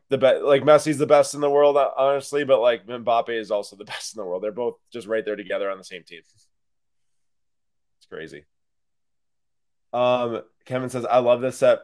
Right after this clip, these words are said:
man. So do I." Uh, and then Chris says that Churros Bowman Chrome autos will be two hundred dollars below at the Chicago Sports Spectacular.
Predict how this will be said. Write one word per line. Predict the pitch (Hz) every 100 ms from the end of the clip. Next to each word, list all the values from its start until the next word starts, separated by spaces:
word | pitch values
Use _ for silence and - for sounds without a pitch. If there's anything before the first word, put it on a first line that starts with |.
| _
man. | 107 104
So | 95 113 117
do | 123 101
I." | 98 104 101 98 _ _ _ _
Uh, | 101 98 98 98 95 _
and | 107 113
then | 110 110 107 _
Chris | - 139
says | 139 131
that | 123 120 -
Churros | 131 135 131 _ -
Bowman | 123 120
Chrome | 123
autos | 104 113 117
will |
be | 113 110 92 -
two | 135
hundred | 156
dollars | 143 135
below | 110 123 127 104
at | 117
the | 127
Chicago | - 113 120
Sports | - 117
Spectacular. | - - 92 98 110 90 -